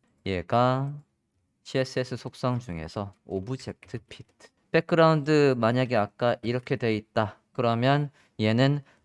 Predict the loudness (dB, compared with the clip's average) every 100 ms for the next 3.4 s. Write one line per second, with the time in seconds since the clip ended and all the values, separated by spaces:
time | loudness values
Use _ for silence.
0 | _ -6 -2 0 2 4 4 4 2 -2
1 | -8 -10 -4 -2 -2 -6 _ _ _ _
2 | _ -4 -2 -4 -6 -10 -6 -6 -4 -4
3 | -6 -4 -2 -2